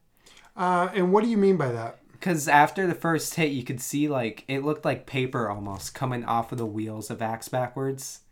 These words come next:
Speaker 2: It was kinda towards the beginning of the fight.
Speaker 1: Okay.
Speaker 2: Uh, when they were first, like, um, not knocked out, but they're immobile. And it looked,
Speaker 1: Oh, yep. I,
Speaker 2: it looked
Speaker 1: I,
Speaker 2: like it
Speaker 1: I
Speaker 2: was
Speaker 1: see it
Speaker 2: tape
Speaker 1: now.
Speaker 2: flying off of it. And it
Speaker 1: You know what? It looks like rubber.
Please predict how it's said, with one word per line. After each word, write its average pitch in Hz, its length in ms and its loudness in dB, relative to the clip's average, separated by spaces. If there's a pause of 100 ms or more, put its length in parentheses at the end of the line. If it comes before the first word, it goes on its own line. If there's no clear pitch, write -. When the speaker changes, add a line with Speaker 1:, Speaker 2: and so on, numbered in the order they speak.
(320)
Speaker 2:
It 147 120 -2
was 147 200 0
kinda 180 320 2
towards 135 320 -2
the 135 60 -6
beginning 117 320 0
of 120 80 -4
the 123 120 -8
fight. 131 300 -2 (560)
Speaker 1:
Okay. 156 280 0 (140)
Speaker 2:
Uh, 123 240 2
when 123 200 0
they 123 100 2
were 120 140 -2
first, 127 560 -4
like, 113 420 -6 (380)
um, 104 560 -4 (920)
not 120 280 2
knocked 107 420 -6
out, 107 280 -6
but 107 120 -10
they're 113 220 -4
immobile. 117 680 -4 (640)
And 123 460 2
it 151 200 4
looked, 156 180 4
Speaker 1:
Oh, 180 280 10
yep. 175 400 4 (100)
I, 165 120 4
Speaker 2:
it 143 120 6
looked 156 200 2
Speaker 1:
I, - 40 2
Speaker 2:
like 170 100 2
it 170 40 6
Speaker 1:
I - 40 6
Speaker 2:
was 143 160 2
Speaker 1:
see - 140 0
it 139 80 6
Speaker 2:
tape 143 100 0
Speaker 1:
now. 120 100 -6
Speaker 2:
flying 143 340 4
off 143 220 0
of 143 120 -4
it. 147 120 0
And 147 140 0
it 143 80 0
Speaker 1:
You 254 80 8
know 330 60 8
what? 330 200 2
It 349 140 4
looks 311 280 2
like 185 120 6
rubber. 160 520 4